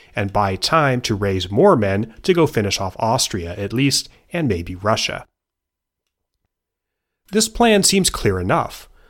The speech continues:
But beyond that, what was the plan? Was there a plan? Bonaparte had to know that his enemies, particularly the British,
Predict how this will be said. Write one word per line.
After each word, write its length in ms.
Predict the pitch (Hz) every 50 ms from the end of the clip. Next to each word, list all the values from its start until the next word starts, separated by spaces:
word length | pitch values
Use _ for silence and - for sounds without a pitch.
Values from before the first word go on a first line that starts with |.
| _ _ _ _ _ _ _ _ _ - _
But 160 | - 135 -
beyond 340 | 147 143 160 196 233 208 151
that, 320 | 135 151 170 - - - - _
what 180 | - 143 208 233
was 220 | 208 196 208 -
the 80 | - 190
plan? 540 | - - 233 240 240 165 90 82 80 85 - - -
Was 320 | 107 107 170 240 247 -
there 200 | 151 123 104 95
a 60 | 90
plan? 440 | 82 - - 95 82 78 - - - - _ _ _ _ _ _ _ _ _ _ _ _ _ _ _ - _
Bonaparte 440 | 170 165 214 240 - 214 196 190 147
had 260 | - 180 190 202 170
to 100 | - 165
know 220 | 156 190 202 127
that 140 | 101 104 104
his 160 | 123 123 120
enemies, 320 | 139 196 214 127 95 92 -
particularly 360 | - 123 - 214 220 247 190
the 80 | 131
British, 480 | 107 98 113 131 - 123 107 104 - -